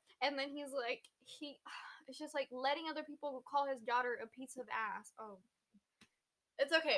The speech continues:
Speaker 2: We're doing
Speaker 1: Arse.
Speaker 2: it in context.
Speaker 1: <laughs> A piece of ass. It's just so disrespectful. Like,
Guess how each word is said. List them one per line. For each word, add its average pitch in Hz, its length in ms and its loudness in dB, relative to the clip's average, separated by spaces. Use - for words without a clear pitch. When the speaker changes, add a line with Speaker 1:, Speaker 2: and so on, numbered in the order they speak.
Speaker 2:
We're 262 140 12
doing 330 200 8
Speaker 1:
Arse. 302 160 6
Speaker 2:
it - 40 4
in 269 40 -4
context. 269 400 8
Speaker 1:
<laughs> - 840 4
A - 40 -2
piece 320 300 -6
of 294 80 -4
ass. 247 320 4
It's 285 160 -2
just - 220 -8
so 330 160 -6
disrespectful. 277 880 -4
Like, 240 180 0